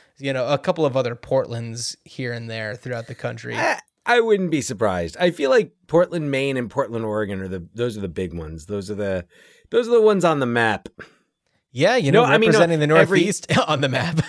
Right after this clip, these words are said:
Speaker 2: every city is on a
Speaker 1: <laughs>
Speaker 2: map, clearly. I mean, unless it's, like, a lost city or, like, uh, something from Indiana Jones,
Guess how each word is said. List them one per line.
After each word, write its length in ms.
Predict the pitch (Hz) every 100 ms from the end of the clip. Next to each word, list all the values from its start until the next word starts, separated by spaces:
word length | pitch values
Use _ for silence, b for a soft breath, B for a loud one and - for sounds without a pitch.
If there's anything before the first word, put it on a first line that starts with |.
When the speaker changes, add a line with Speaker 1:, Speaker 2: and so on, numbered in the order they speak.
| 170
Speaker 2:
every 260 | 185 220
city 300 | 190 208 180
is 100 | 156
on 140 | 160 139
a 20 |
Speaker 1:
<laughs> 120 | 139
Speaker 2:
map, 600 | 123 - 165 - 165 -
clearly. 460 | 131 156 135 127 127
I 80 |
mean, 140 | 131 131
unless 360 | 160 139 135
it's, 140 | 131 139
like, 100 | 113
a 80 | 120
lost 400 | 123 120 - -
city 420 | - 104 101 95 B B B
or, 80 | 113
like, 340 | 107 107 95 -
uh, 200 | 117 107
something 280 | 127 120
from 140 | 98 117
Indiana 360 | 113 113 104
Jones, 440 | 101 120 123 104